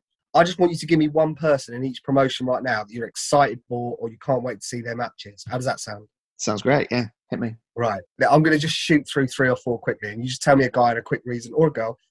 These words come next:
Speaker 1: and a quick reason why you're excited for 'em. Right, W W E.
Speaker 2: Finn Balor, 'cause I don't know what's gonna happen post-Demon.
Speaker 1: I would agree with that. Uh,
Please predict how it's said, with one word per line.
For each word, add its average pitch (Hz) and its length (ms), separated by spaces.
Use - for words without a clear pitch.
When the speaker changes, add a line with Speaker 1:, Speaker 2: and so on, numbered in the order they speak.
Speaker 1:
and 110 60
a - 40
quick 131 200
reason 117 280
why 113 200
you're 107 100
excited 107 360
for 101 100
'em. 95 200
Right, 131 220
W 156 220
W 139 300
E. 113 220
Speaker 2:
Finn 160 200
Balor, 120 420
'cause 120 100
I 120 60
don't 127 160
know 120 140
what's 120 280
gonna 120 120
happen 113 340
post-Demon. 107 880
Speaker 1:
I 101 180
would 113 140
agree 117 240
with 110 100
that. 135 220
Uh, 143 280